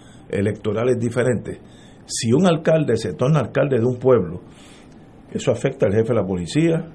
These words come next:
porque también es electo, el jefe de los bomberos, que es electo, y son hispanos, y eso es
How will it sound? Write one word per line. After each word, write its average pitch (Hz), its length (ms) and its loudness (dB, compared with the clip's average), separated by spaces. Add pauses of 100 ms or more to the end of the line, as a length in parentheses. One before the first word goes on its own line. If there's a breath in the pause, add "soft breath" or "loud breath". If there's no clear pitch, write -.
(180)
porque - 220 -8
también 107 340 -2
es 101 100 2
electo, 139 560 0 (240 loud breath)
el 90 100 -2
jefe 98 160 -2
de 113 60 4
los 101 120 2
bomberos, 95 480 2
que 101 100 -4
es 98 60 -2
electo, 151 440 -4 (100)
y 113 100 0
son 113 240 -2
hispanos, 156 520 0 (500 loud breath)
y 110 140 0
eso 165 260 4
es 202 300 0